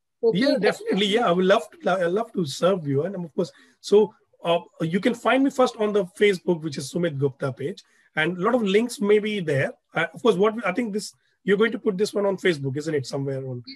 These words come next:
Speaker 1: We are
Speaker 2: So,
Speaker 1: live now on
Speaker 2: yeah.
Speaker 1: Facebook.
Speaker 2: Okay, great.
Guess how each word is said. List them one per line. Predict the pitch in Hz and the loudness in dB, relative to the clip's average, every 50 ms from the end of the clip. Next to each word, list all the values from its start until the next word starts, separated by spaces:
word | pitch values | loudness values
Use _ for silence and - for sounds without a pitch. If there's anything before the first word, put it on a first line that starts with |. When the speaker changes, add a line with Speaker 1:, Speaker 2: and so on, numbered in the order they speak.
| 247 196 | -10 -4
Speaker 1:
We | 226 247 254 | 0 2 4
are | |
Speaker 2:
So, | 262 247 | 4 4
Speaker 1:
live | 233 214 220 233 - - _ - - | 4 2 2 0 -2 -2 _ -14 -10
now | 196 208 214 | -8 -6 -6
on | 208 151 | -4 0
Speaker 2:
yeah. | 156 139 | 0 0
Speaker 1:
Facebook. | - - - - - - _ _ _ _ _ _ - - _ _ _ _ _ _ - | 0 0 -4 -10 -16 -20 _ _ _ _ _ _ -20 -20 _ _ _ _ _ _ -2
Speaker 2:
Okay, | 175 175 143 131 135 | -2 -2 0 -2 -4
great. | 127 127 143 143 135 | -4 -2 0 0 0